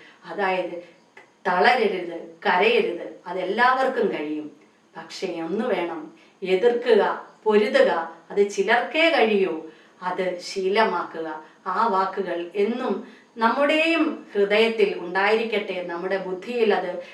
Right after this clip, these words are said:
ഒഴുകട്ടെ എന്ന് പറയുന്നു. അതുപോലെ തന്നെ, ആ, ഒന്നുകൂടി പറഞ്ഞുകൊള്ളട്ടെ, അവരുടെ, ആ അനാഥരുടെ അമ്മ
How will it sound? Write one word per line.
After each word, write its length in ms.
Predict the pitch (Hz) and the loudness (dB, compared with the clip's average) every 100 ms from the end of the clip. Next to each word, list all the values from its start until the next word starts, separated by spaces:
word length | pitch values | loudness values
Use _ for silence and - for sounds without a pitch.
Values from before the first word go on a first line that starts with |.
| - - | -18 -4
ഒഴുകട്ടെ 480 | 185 208 226 220 214 | 0 2 2 0 2
എന്ന് 280 | 190 180 | 2 0
പറയുന്നു. 520 | 170 160 165 165 165 160 - - | -6 -8 -8 -8 -10 -12 -16 -14
അതുപോലെ 580 | 170 190 185 196 202 190 | -8 -4 0 0 2 0
തന്നെ, 300 | 180 170 170 - - 185 | -4 -6 -10 -16 -10 -4
ആ, 80 | |
ഒന്നുകൂടി 760 | 190 190 190 220 240 233 214 202 | -2 0 0 0 2 2 4 2
പറഞ്ഞുകൊള്ളട്ടെ, 800 | 185 180 202 190 180 170 170 170 - - - | 0 0 0 0 -2 -6 -12 -16 -18 -20 -12
അവരുടെ, 680 | 180 202 214 220 208 - - - | -6 -2 2 4 4 2 -6 -10
ആ 120 | 185 190 | -4 -2
അനാഥരുടെ 720 | 214 202 220 247 240 247 240 | -2 0 2 2 0 -2 2
അമ്മ 560 | 214 202 220 220 - | 2 2 2 0 -2